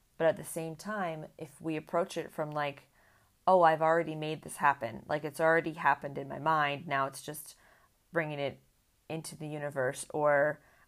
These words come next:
"I've already mastered this. I just need to remember that I've mastered it." That's just, like, a level of, of consciousness that I haven't quite gotten to, but that seems very interesting and, and liberating and joyful to me. So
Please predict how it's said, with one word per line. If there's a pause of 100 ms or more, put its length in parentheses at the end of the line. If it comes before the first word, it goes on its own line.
(120)
"I've
already
mastered
this.
I
just
need
to
remember
that
I've
mastered
it." (840)
That's
just,
like, (1080)
a
level
of, (200)
of
consciousness
that
I
haven't
quite
gotten
to,
but
that
seems
very (1040)
interesting
and,
and
liberating
and
joyful
to
me.
So